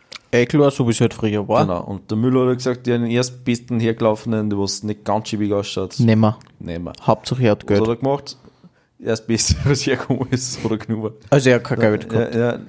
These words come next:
Speaker 2: er hat versprochen, hey, ja, passt, ja, es an-, schaut anständig aus, nehmen wir so. Das tat sie dann halt jetzt natürlich ein bisschen und irgendwann jammert der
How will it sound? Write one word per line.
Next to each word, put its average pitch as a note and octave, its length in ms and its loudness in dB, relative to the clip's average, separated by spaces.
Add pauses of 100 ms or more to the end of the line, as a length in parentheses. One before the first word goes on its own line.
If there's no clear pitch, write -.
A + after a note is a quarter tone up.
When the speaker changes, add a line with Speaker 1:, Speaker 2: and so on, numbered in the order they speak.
Speaker 2:
er A2+ 80 2
hat A2 80 -2
versprochen, D3 580 -4
hey, B2+ 400 2
ja, A#2+ 320 2 (220)
passt, - 680 -4
ja, G2+ 120 -4
es - 120 -4
an-, G#2+ 200 -6
schaut G2+ 220 0
anständig G2+ 520 -2
aus, F#2+ 280 -2
nehmen F2+ 180 -6
wir E2+ 140 -8
so. G#2 120 -14 (1080)
Das - 120 -10
tat B2+ 200 2
sie D3+ 100 0
dann B2 160 2
halt B2 140 2
jetzt A#2+ 220 0
natürlich A2+ 340 0
ein G#2+ 100 -4
bisschen A2+ 280 0
und A2 100 0
irgendwann A2 340 0
jammert A2 420 0
der G#2+ 400 2